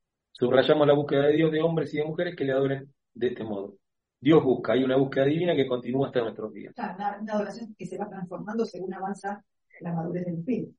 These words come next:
Speaker 1: En cada generación Dios busca personas que le adoren de este modo espiritual y verdadero, en espíritu y en verdad. Lo que sea, lo, lo que desea ver es una generación que busca a Dios, ¿no? Salmo veinticuatro,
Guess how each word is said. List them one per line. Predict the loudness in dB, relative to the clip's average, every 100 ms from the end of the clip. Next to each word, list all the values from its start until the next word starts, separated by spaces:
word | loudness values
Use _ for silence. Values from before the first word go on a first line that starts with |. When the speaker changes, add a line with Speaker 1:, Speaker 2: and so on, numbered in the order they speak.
| _
Speaker 1:
En | 6 6 10
cada | 10 12 10
generación | 8 6 6 6 4 4
Dios | 4
busca | 4 4 4
personas | 4 2 0
que | 2
le | 4
adoren | 4 4
de | 2
este | 2 4
modo | 4
espiritual | 4 2 2 4 6
y |
verdadero, | 4 2 0 -2 -4
en | -6
espíritu | 0 4 4 4
y | 0
en | 0
verdad. | -2 -4 -8 _ _ _ 4
Lo | 6
que | 6 4
sea, | 8 10 8 6 -10 _ -2
lo, | 0 0
lo | 2 4 4
que | 6
desea | 6 8 8
ver | 10 8 6 -10 _
es | -2 2
una | 4 4
generación | 4 2 2 2 2
que | 4
busca | 2 2 0 0 -2 _
a | 0
Dios, | 2 2 -2 -8 -20 _ _ _ _
¿no? | -10 -6
Salmo | -4 -2 -2
veinticuatro, | -4 -6 -6 -4 -4 -6